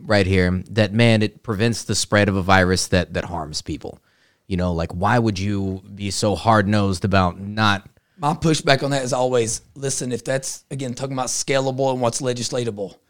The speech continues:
Speaker 2: if that, if, if that's the direction we go with mask, I mean, that literally could be, that argument could be taken in any direction. You want, I mean, like, there are things that we do constantly that endanger other people, that endanger ourselves. I mean, not just in,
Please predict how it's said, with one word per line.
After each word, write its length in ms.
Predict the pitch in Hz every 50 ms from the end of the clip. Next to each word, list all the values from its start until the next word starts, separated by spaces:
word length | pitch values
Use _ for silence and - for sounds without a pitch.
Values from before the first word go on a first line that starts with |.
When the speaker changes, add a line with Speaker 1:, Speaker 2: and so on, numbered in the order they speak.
| _ _ _ _ _ _ _ _ _ _ _ _ _
Speaker 2:
if 140 | - 156 139
that, 200 | - 143 143 -
if, 160 | - 120 135 - _ _ _
if 180 | 131 131 -
that's 260 | - 143 143 147 -
the 100 | - 156
direction 440 | 139 143 147 147 156 160 - 165 147
we 80 | 147 143
go 180 | 147 170 180
with 180 | 175 147 131 -
mask, 500 | 151 151 156 151 131 117 - - - - _ _ _
I 80 | - 127
mean, 180 | 127 127 117
that 220 | 113 127 143 156 147
literally 380 | 139 135 139 139 143 143 143
could 180 | 139 - 151 127
be, 160 | 127 127 120 - _ _
that 180 | - 151 170 160
argument 480 | 156 147 151 160 151 156 151 143 143
could 100 | - 151
be 100 | 139 131
taken 500 | 120 - 143 127 123 - 143 131 127 123 -
in 180 | 120 123 123 -
any 220 | - 151 151 147
direction. 600 | 135 131 127 123 117 110 - - - 113 101 87 87 _ _ _ _ _ _ _ _ _
You 140 | - 131 131
want, 100 | 131 127
I 60 | 127
mean, 120 | 127 123
like, 220 | 117 113 104 - - - - _ _ _ _
there 160 | _ 156 151
are 80 | 151 139
things 460 | 131 - 139 139 139 135 127 131 -
that 160 | - 131 127
we 240 | 123 123 135 135 135
do 200 | 131 135 131 127
constantly 720 | 120 - - 147 143 143 143 - - 131 127 120 113 120 123 - 147
that 140 | 127 120
endanger 440 | 127 123 120 123 123 127 123 131 135
other 160 | 131 120 113
people, 480 | 110 143 135 131 139 135 131 139 135 - _ _
that 100 | - 123
endanger 300 | 120 120 113 110 113 110
ourselves. 600 | 101 - - 135 135 127 123 123 123 123 - - _ _ _ _ _ _ _
I 80 | - 123
mean, 280 | 123 120 117 117 123 - -
not 300 | 123 123 131 135 135 135
just 280 | 131 131 127 - - 127
in, 300 | 123 123 123 120 117